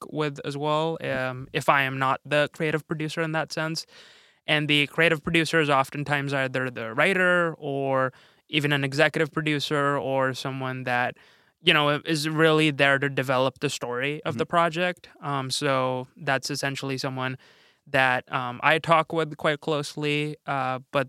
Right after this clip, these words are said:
Speaker 1: the financial aspects of the project I am responsible for.
Speaker 2: Mm-hmm.
Speaker 1: Um, I've been on projects, uh, where I've been there literally from start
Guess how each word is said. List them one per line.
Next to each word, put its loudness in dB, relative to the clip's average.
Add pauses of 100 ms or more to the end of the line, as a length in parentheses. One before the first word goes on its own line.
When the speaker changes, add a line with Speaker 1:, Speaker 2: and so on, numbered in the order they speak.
Speaker 1:
the -2
financial 2
aspects -2
of -12
the -6
project -6
I -6
am -10
responsible -4
for. -2
Speaker 2:
Mm-hmm. -8
Speaker 1:
Um, 4
I've 2
been 6
on 4
projects, 2 (120)
uh, 4
where 2
I've -2
been 0
there 2
literally -4
from -6
start 0